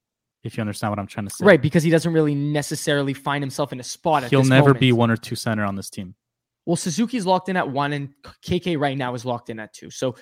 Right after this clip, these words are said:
Speaker 2: and, and let's be real, Jake Evans is basically locked in at three.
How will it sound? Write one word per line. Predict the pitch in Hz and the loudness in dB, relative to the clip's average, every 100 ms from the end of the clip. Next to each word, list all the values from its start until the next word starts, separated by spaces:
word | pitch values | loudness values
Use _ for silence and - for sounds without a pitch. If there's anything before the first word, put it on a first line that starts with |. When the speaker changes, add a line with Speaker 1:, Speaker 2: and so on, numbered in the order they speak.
| _ - | _ 0
Speaker 2:
and, | 196 165 - | 0 0 -4
and | 175 170 | -4 -2
let's | 180 | -2
be | - | -2
real, | 156 170 | -2 0
Jake | 147 165 160 | 0 0 0
Evans | 160 165 151 151 | 0 0 0 -2
is | 147 - _ _ _ | -2 -4 _ _ _
basically | 214 220 - 208 | -2 -2 -4 -4
locked | 190 202 208 | -2 -2 -4
in | |
at | 196 196 | -8 -6
three. | 220 170 | -4 -6